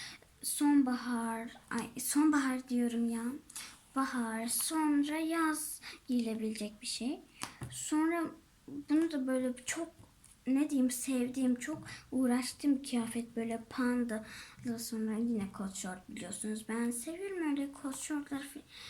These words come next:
Ya sonra burada kolyesi var. Sonra bir de şapkası var. Şapkasını da seviyorum. Sonra efendim burada böyle yine uğraştığım böyle güzel bir kıyafet var.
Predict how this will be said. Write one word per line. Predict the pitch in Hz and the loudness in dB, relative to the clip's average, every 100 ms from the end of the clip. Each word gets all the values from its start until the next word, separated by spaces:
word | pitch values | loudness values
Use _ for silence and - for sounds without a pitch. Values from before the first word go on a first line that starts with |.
| - - | -16 -6
Ya | 381 403 | -2 -2
sonra | 403 - 403 392 392 381 - - - - - - | -2 -2 -2 0 0 -2 -8 -16 -18 -18 -18 -12
burada | 269 254 262 269 285 294 320 311 | -4 0 0 2 2 4 2 -2
kolyesi | 311 277 254 233 220 - 220 | -2 -2 0 -2 -2 -6 -6
var. | 214 320 440 | -4 -4 -6
Sonra | - - 311 262 247 285 - - - | -6 -2 0 0 -2 -8 -12 -20 -10
bir | 277 | -8
de | 320 | -6
şapkası | 359 294 240 - 240 233 | -4 -4 -6 -4 -4 -4
var. | 233 233 | -6 -6
Şapkasını | - 240 - 254 - 247 | -8 -10 -10 -8 -6 -6
da | 220 | -6
seviyorum. | 220 - 214 220 220 233 - - - - - - - - | -8 -8 -6 -4 -4 -6 -8 -14 -20 -20 -20 -20 -20 -20
Sonra | - - 403 427 349 | -6 0 2 2 0
efendim | 311 294 294 277 285 302 311 | 0 0 0 2 4 2 2
burada | 330 294 - - - 254 294 349 370 - - - - - | -2 -6 -10 -20 -4 -2 -2 -4 -10 -18 -20 -20 -20 -4
böyle | 254 247 240 | 0 0 2
yine | 247 269 294 294 | 2 4 4 2
uğraştığım | 254 233 214 220 - - - - - - 233 226 220 | -2 0 -2 -2 -4 -6 -12 -18 -18 -6 -2 0 -2
böyle | 220 220 | -4 -6
güzel | 220 226 220 214 202 | -6 -6 -4 -4 -4
bir | - | -8
kıyafet | - 196 196 - 196 - 202 | -6 -6 -6 -8 -12 -12 -10
var. | 214 285 | -8 -10